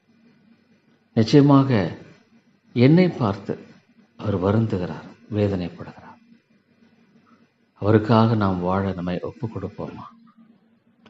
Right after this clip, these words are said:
விதமான இந்த தேவ மனிதனுடைய இந்த வார்த்தைகள் உன்னுடைய இருதயத்தை உண்மையாலுமே பாதிக்கிறதா இல்லையா?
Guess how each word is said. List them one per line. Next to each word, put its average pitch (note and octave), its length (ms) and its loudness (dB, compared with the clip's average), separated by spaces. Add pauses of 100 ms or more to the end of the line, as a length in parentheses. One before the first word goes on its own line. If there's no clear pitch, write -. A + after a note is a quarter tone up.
(440)
விதமான C#3+ 480 6
இந்த A2+ 240 2 (520)
தேவ A2 300 4
மனிதனுடைய G2 640 0 (1500)
இந்த D3 240 6
வார்த்தைகள் G#2+ 680 0 (1300)
உன்னுடைய C#3 240 6
இருதயத்தை A#2+ 480 4 (180)
உண்மையாலுமே G#2 800 -2 (100)
பாதிக்கிறதா E2+ 720 -10 (380)
இல்லையா? E2+ 400 -14